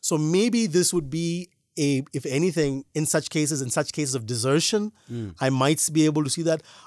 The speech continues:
Speaker 1: I'm not so sure if I could see it be expanded to
Speaker 2: Include abuse?
Speaker 1: abuse.
Speaker 2: Okay.
Speaker 1: Unless desertion is a kind of abuse, I would probably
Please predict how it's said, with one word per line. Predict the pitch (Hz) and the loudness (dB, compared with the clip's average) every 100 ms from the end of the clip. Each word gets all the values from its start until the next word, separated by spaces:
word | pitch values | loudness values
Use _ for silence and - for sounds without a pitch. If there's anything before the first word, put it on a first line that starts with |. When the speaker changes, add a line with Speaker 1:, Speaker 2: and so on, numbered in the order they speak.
| _ - | _ 0
Speaker 1:
I'm | 151 165 | 0 2
not | 190 254 | 0 -2
so | - 196 | -2 -2
sure | - 180 175 170 170 - - | -2 0 4 4 2 -6 -8
if | 147 - - - - _ _ _ _ _ _ _ _ _ | -6 -6 -12 -16 -20 _ _ _ _ _ _ _ _ _
I | 135 | -4
could | 131 131 | -4 -2
see | - 165 156 | -2 0 0
it | 131 131 | 0 -4
be | 131 | -4
expanded | 117 - - 131 131 131 - | -2 -4 -2 -2 -2 -6 -6
to | 123 113 101 101 - _ - | -6 -4 -6 -10 -16 _ -14
Speaker 2:
Include | 127 110 110 110 | -12 -10 -8 -8
abuse? | 104 113 | -6 -4
Speaker 1:
abuse. | 123 156 143 98 - - - | -2 2 2 0 -6 -6 -6
Speaker 2:
Okay. | 95 85 - _ | -8 -16 -18 _
Speaker 1:
Unless | 143 196 240 | 0 2 2
desertion | 143 151 190 175 175 | 2 2 2 2 0
is | 143 | -2
a | |
kind | - 165 175 | -2 -2 0
of | 147 | -2
abuse, | 123 147 139 - | 0 0 -2 0
I | 165 | 2
would | 247 - | 2 2
probably | 214 208 | 0 0